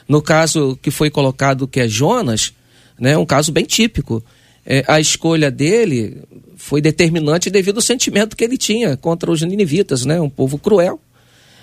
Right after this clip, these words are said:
E aí o Senhor manda Jonas ir lá pregar para que haja arrependimento em Nínive,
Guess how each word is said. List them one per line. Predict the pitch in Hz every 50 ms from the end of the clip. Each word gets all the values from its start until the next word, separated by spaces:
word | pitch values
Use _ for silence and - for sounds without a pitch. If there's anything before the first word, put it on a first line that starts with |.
| _ - -
E | 165 185 190
aí | 175 170 175 185
o | 202
Senhor | 202 - - 175 175 185 180
manda | 175 175 175 165 170 165 156 147 147 143
Jonas | 127 135 156 160 165 165 160 151 156
ir | 156
lá | 147 143 147 170 -
pregar | - 214 175 156 156 151 151 175 185 - _ _ _ _ _ _ _ -
para | 151 156 165
que | 160 - 156
haja | 156 165 170 160
arrependimento | 156 160 156 - 170 165 156 160 147 143 147 160 175 185 - 180
em | 165 156
Nínive, | 147 143 151 170 202 226 247 269 262 - -